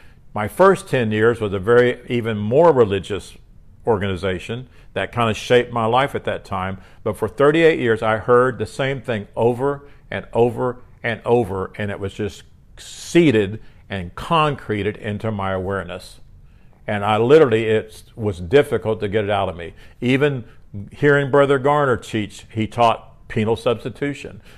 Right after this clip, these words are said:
It was better than what I'd heard before, but it was still cemented in me, and I became an expert at teaching no penal substitution. I understand Paul, understood Paul's system of truth, truth backwards and forwards, and it takes time to get that out of there.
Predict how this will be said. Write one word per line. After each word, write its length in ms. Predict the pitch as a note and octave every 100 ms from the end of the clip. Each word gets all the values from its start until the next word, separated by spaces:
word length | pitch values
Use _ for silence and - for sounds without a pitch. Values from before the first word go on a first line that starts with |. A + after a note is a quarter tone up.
| -
It 160 | - A2+
was 120 | G2+
better 280 | F2+ A#2+ C3+
than 140 | C#3+
what 120 | C3 C3
I'd 160 | B2+
heard 280 | G#2 B2 B2+
before, 600 | B2 - C3 C#3+ D3+ D3+ - - -
but 120 | A2+
it 100 | G#2+
was 80 | G2
still 300 | - D3+ C3
cemented 560 | - C3+ A#2+ D3 D#3
in 160 | D3+ D3
me, 380 | D3+ D#3 D#3+ D3+ - -
and 160 | G2+ G#2
I 100 | A#2
became 600 | B2 C3+ - C3 C3 B2 - -
an 200 | - A2
expert 540 | A2 C3+ D3+ - A#2 A2+
at 100 | A2
teaching 460 | - A#2 - A#2+
no 140 | A#2 A2+
penal 300 | - A2 A2
substitution. 760 | - G#2+ - - D3 C3 G2
I 240 | F2+ G#2+ A#2
understand 560 | A#2+ A#2 - A#2+ A2
Paul, 260 | - B2 A2+ - C3 B2+
understood 480 | - A#2 A2 A#2+ A#2
Paul's 280 | A#2 B2 A#2
system 260 | B2+ -
of 100 | G#2
truth, 220 | - C3+ C3+ - - -
truth 280 | - C3+ C3
backwards 440 | G#2+ B2+ C3 C#3+ B2
and 160 | B2
forwards, 480 | - D#3 C#3 A2 -
and 180 | - A2
it 160 | A2+ -
takes 300 | C3 B2 -
time 240 | C3+ B2
to 80 | A#2+
get 200 | G#2+ A2
that 140 | A#2
out 200 | A#2 D3
of 80 | C3
there. 260 | E2 -